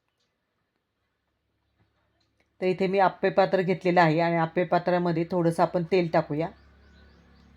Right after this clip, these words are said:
आणि चमच्याच्या साहाय्याने थोडंसं आपण मिक्स करून घेऊया.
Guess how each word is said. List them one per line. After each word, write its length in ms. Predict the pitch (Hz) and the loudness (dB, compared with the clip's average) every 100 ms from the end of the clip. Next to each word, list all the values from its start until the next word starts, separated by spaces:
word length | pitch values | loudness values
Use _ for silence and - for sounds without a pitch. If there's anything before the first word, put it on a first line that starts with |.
| - _ _ - - - | -20 _ _ -20 -20 -8
आणि 140 | 165 | -6
चमच्याच्या 480 | 165 180 170 185 196 | 0 0 0 -2 -2
साहाय्याने 380 | 185 190 175 175 170 | 0 0 2 -2 -2
थोडंसं 360 | 185 170 170 170 | 0 0 0 0
आपण 260 | 170 175 180 | 0 -6 -8
मिक्स 320 | 196 180 - | -8 -8 -6
करून 280 | 190 170 170 | -2 0 2
घेऊया. 320 | 165 147 147 | 2 0 -4